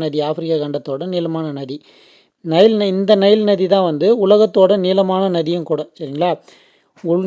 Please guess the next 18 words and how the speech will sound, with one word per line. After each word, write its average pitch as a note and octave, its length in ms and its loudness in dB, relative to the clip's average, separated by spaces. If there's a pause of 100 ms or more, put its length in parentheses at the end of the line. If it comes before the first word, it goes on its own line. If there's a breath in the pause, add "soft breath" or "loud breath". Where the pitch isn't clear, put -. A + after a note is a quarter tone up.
நீளமான G#3+ 420 4 (100)
நதின்னு G3 320 0
பார்த்தீங்கன்னா F3 460 0
நைல் G3 260 4
நதி D#3+ 200 -2 (100)
உலகத்துக்கு. E3 440 0 (440 soft breath)
இதே F#3 200 4 (100)
வந்து F#3+ 160 2 (140)
பெரிய G3 300 0
நதி E3 280 -2
அப்படின்னு E3+ 280 -4
பார்த்தீங்கன்னா D3+ 420 -2 (160)
அமேசான் E3 480 0
வரும். F3 240 -2 (360 soft breath)
அது D#3 160 2
வந்து G3+ 140 -2 (120)
கொள்ளளவுல G3 600 6 (420)
அதிகமானது, E3 580 -4